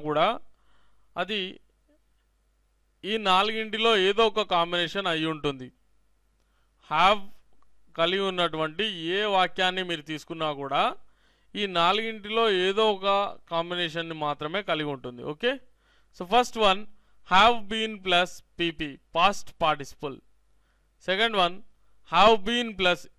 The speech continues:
ing form. Third one, have been plus without form, no main verb. Fourth one, have plus P P, past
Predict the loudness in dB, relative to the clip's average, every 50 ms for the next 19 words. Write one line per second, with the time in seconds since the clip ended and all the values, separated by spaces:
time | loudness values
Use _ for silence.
0 | -10 -10 -8 -10 -10 -8 -2 -2 -2 -2 -2 -8 -14 -20 _ _ _ _ _ _
1 | _ _ _ _ _ _ _ _ _ _ _ _ _ _ _ _ 0 2 2 4
2 | 4 0 -2 -4 -6 -12 -20 _ _ -20 -20 -20 -20 -20 -20 -20 _ _ -2 2
3 | 4 4 4 4 2 -2 -2 -4 -4 -4 -8 -8 -4 -2 0 0 -2 -4 -16 -12
4 | -12 -12 -10 -2 0 2 2 2 -2 -4 -2 0 0 0 -2 -8 -16 -6 -2 0
5 | 0 0 0 0 -2 -2 -2 -4 -6 -8 -8 -8 -8 _ _ _ _ _ _ _
6 | _ _ _ _ _ _ _ _ _ _ _ _ _ _ _ _ _ _ _ 4
7 | 6 6 6 4 0 -2 0 0 0 0 -4 -14 -20 _ _ _ _ -10 -2 2
8 | 4 4 4 4 0 -4 -4 0 0 0 0 -2 -12 _ _ -8 -8 -8 -6 -6
9 | -8 -8 -8 -10 -12 -4 2 2 2 2 2 -2